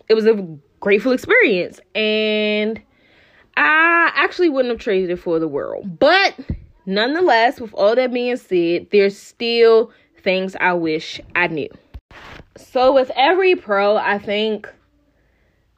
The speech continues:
there's a part of it that's always going to be the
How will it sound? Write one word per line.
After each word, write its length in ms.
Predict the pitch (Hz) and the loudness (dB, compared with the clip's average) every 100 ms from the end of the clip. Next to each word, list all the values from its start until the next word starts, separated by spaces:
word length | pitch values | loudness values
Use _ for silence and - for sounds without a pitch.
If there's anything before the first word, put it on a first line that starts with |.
| _ | _
there's 1080 | 190 185 190 190 190 185 185 190 190 - _ _ _ _ _ - - _ _ _ _ _ _ _ _ _ _ _ - | -6 0 2 4 4 2 2 0 -4 -18 _ _ _ _ _ -16 -16 _ _ _ _ _ _ _ _ _ _ _ 0
a 160 | 214 214 | 2 2
part 480 | - 214 208 226 - | -2 0 2 2 0
of 240 | 214 202 | 0 2
it 440 | 208 208 208 - - | 2 2 0 -2 -4
that's 280 | 196 185 - - | -4 -4 -8 -2
always 460 | 185 185 190 190 | 0 2 2 0
going 200 | 190 190 | -2 -6
to 100 | 185 | -6
be 180 | 185 185 | -6 -4
the 160 | 170 | -4